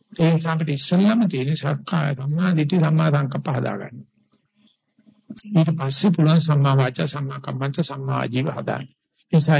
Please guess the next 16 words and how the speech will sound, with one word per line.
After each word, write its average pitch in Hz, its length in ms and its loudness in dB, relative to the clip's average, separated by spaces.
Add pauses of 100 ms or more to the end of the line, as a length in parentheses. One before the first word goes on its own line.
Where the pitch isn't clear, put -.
යම් 139 200 2
කිසි 190 260 0
කෙනෙකුට 170 340 2
සම්මා 151 380 0
දිට්ඨි 147 280 2
සම්මා 135 320 2
සංකප්ප 139 440 -2
නැතුව 127 400 -2 (640)
මොන 160 300 6 (120)
තරම් 170 360 2
සීල් 151 240 0
රැක්කත් 139 400 -4 (2250)
සම්මා 135 340 4
කම්මන්ත 135 460 -4
සම්මා 135 380 -4
වාචා 131 480 0